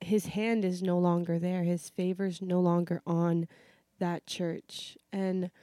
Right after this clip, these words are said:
I mean, like, there's movements that we can think of today that we're like, "Well, I don't see God's hand." Like, it seems like it's been removed from that whole movement. Um, and it's sad, but I,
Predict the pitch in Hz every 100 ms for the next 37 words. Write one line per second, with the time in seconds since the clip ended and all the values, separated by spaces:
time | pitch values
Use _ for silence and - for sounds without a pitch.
0 | - _ _ 208 214 202 185 170 196 208
1 | 180 190 214 220 214 170 175 - 180 175
2 | 185 196 175 - 196 202 180 175 - 180
3 | 180 214 190 - 185 180 180 - - 202
4 | 202 202 202 - - _ - 202 214 208
5 | 190 170 - 190 180 180 - 202 202 190
6 | 185 175 - - 185 - 208 196 190 185
7 | 170 185 175 - 196 180 180 202 196 185
8 | 180 175 156 - 208 196 185 196 214 185
9 | 160 156 - - - - - - _ _
10 | - 180 170 165 139 - - _ _ _
11 | _ _ _ _ _ _ _ _ _ -
12 | 202 202 - - 175 180 214 185 170 165
13 | - - _ _ _ _ _ _ 202